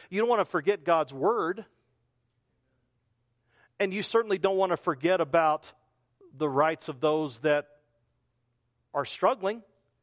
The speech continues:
And sometimes that can happen. Read all through Proverbs about the dangers of that.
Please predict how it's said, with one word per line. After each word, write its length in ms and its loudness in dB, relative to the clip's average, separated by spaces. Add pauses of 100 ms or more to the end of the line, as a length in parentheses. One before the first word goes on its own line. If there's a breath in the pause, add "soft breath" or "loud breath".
(640)
And 100 -8
sometimes 440 -2
that 180 0
can 100 -6
happen. 400 -6
Read 220 -4
all 180 -2
through 200 -12
Proverbs 560 -4
about 180 -4
the 80 -14
dangers 500 -16
of 120 -20
that. 260 -20